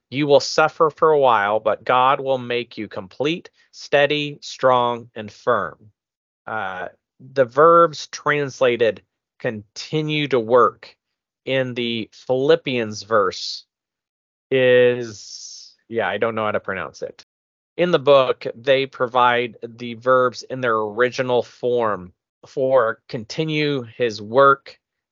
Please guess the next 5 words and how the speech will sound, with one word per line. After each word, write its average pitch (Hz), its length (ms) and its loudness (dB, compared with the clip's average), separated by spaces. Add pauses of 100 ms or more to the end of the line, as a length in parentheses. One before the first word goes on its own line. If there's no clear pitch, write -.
(140)
and 120 480 -4
"make 120 420 -4
you 131 140 -6
complete." - 880 -10 (1800)
Or 110 300 -2